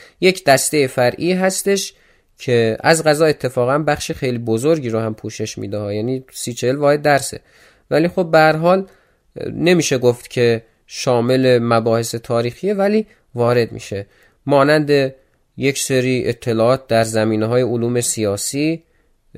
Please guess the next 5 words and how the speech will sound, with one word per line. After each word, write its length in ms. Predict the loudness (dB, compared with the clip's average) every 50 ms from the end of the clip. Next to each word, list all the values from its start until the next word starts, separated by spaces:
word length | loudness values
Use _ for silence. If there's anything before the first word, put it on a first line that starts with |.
| -12 -6
جامعه 500 | 0 2 4 4 4 2 0 0 -2 -2
شناسی، 960 | -4 -6 -6 -4 -4 -4 -6 -8 -10 -12 -8 -6 -4 -2 -2 -2 -4 -6 _ _ _ _ _ _ _ _ _ _ _ -12 -12 -12 -12 -4 0
قرائت 380 | 2 4 4 4 4 4 2
متون، 600 | 0 -2 -2 -4 -4 -4 -2 0 2 2 0 -2
ترجمه 880 | -4 -4 -2 0 0 0 -2 -4 -6 -6 -4 -2 0 0 2 2 0 0